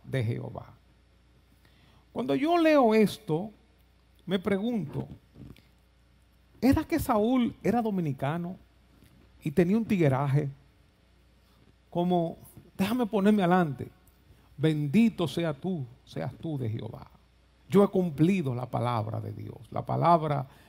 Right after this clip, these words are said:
que tú me mandaste". ¿O él realmente estaba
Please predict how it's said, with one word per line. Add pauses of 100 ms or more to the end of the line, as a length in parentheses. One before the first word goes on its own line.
(140)
que
tú
me
mandaste". (1300)
¿O
él
realmente
estaba